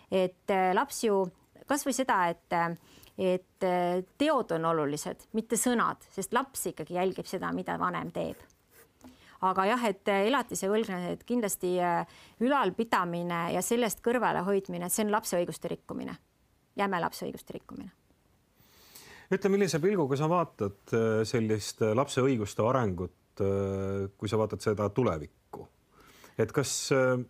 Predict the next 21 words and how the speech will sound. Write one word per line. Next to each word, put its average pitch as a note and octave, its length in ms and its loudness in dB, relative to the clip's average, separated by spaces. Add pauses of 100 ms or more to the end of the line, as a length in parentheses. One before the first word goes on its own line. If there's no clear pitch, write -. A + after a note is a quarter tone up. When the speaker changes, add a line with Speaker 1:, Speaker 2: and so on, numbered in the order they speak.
(1120)
Speaker 2:
kas - 160 -10
see, D#3 200 4
see F#3 180 4
ju D3 100 4
vastab C3+ 300 -2
tõele, F2+ 480 0
et, - 100 -12
et G#2+ 80 -6
nii B2+ 160 2
nagu A#2+ 400 0
sa A#2 420 2
ka B2+ 140 2
ütlesid A#2 320 -4
Krimmi E3 320 4
ruumis, A#2 400 0
et, G#2+ 160 -4
et A2+ 120 -8
meil C3 200 2
ikka D3+ 320 2
on E3 120 2
vaja F3 240 4